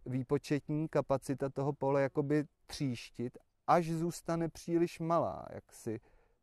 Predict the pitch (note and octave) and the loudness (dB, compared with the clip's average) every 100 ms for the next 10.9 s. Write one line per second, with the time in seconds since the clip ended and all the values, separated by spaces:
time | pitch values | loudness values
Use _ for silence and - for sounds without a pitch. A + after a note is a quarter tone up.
0 | _ - B2 A#2+ B2+ _ _ _ _ _ | _ 2 6 6 2 _ _ _ _ _
1 | _ _ - B2+ A2+ F#2+ F2+ B2 - - | _ _ -2 0 2 0 0 -4 -6 -20
2 | - - A2+ A2 C3+ C3+ C3 C#3 B2+ C3 | -16 -2 0 4 4 4 4 6 6 4
3 | C#3 C3+ C3+ C#3 B2+ B2 C3+ C3+ B2+ A#2+ | 2 4 2 2 0 0 0 -2 -4 -6
4 | - _ _ - A#2 G2+ - D#3 E3 - | -8 _ _ -4 -2 -2 -4 -6 -8 -12
5 | - C#3 C3+ _ - - - - - B2 | -6 -6 -6 _ -20 -20 -20 -20 -6 -6
6 | - C3 B2 B2 C3 B2 A2+ _ - A#2 | -2 0 2 2 0 -2 -6 _ -6 0
7 | A#2 A#2 A#2 - _ _ _ _ _ _ | 0 -2 -6 -10 _ _ _ _ _ _
8 | - A2 A2+ A2+ - B2+ A#2 - B2+ - | -4 2 2 2 0 2 2 2 0 2
9 | C3 B2+ B2 A#2 A2 A#2+ A2+ A2+ A#2 B2 | 2 4 2 -2 -2 -2 0 4 4 4
10 | A#2+ A#2+ A#2 B2+ B2 A2+ - - A2+ | 0 -2 0 4 4 2 -4 -8 -8